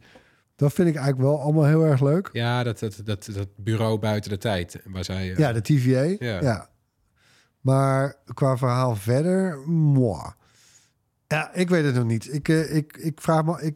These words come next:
Speaker 1: denk niet dat ik het ga uitkijken. Eh, dan tot slot,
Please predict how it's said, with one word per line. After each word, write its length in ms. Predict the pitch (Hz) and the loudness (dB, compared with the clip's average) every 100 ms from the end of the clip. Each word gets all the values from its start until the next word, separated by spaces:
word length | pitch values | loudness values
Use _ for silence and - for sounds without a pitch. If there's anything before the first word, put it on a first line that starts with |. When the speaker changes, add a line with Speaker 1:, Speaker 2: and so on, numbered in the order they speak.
| - | 0
Speaker 1:
denk 160 | 175 | 4
niet 280 | 170 196 185 | 6 4 4
dat 100 | 170 | 2
ik 80 | 160 | 2
het 160 | 160 - | 0 0
ga 260 | 156 131 | -4 0
uitkijken. 540 | 127 104 107 107 98 87 _ - - - _ | 0 0 2 0 -2 -10 _ -20 -20 -20 _
Eh, 360 | 156 156 156 156 151 _ | 0 2 2 0 -4 _
dan 220 | 147 165 | 0 0
tot 160 | 185 175 | 2 -2
slot, 340 | - 185 202 | 2 0 0